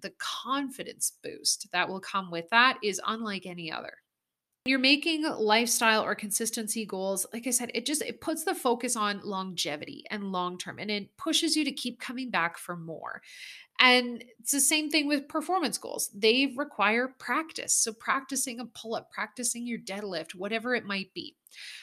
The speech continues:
So some more examples could be wanting to do, you know, thirty days of doing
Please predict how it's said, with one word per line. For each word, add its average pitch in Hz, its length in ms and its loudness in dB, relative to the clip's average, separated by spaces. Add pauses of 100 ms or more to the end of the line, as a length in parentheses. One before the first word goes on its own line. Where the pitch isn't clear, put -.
So 254 320 10
some 233 180 4
more 240 160 4
examples 196 540 4
could 214 260 -4
be 180 320 -6 (260)
wanting 202 500 -2
to 208 280 0
do, 175 500 -2
you 214 120 -6
know, 175 160 -4
thirty 226 420 2
days 185 340 6
of 180 240 -2
doing 170 520 -2